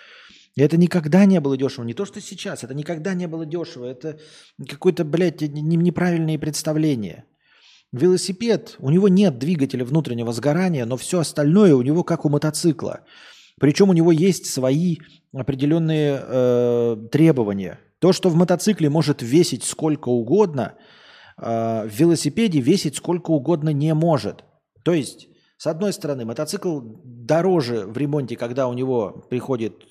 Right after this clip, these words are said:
э, в негодность его, м, э, движущаяся часть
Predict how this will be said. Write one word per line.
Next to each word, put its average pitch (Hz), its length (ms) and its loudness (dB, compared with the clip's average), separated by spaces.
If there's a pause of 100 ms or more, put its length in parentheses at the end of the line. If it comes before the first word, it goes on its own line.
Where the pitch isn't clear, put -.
(100)
э, 107 380 -6
в 113 160 -12
негодность 120 580 -6
его, 113 360 -4 (500)
м, 113 280 -6
э, 110 200 -2
движущаяся 110 680 -2
часть - 520 -2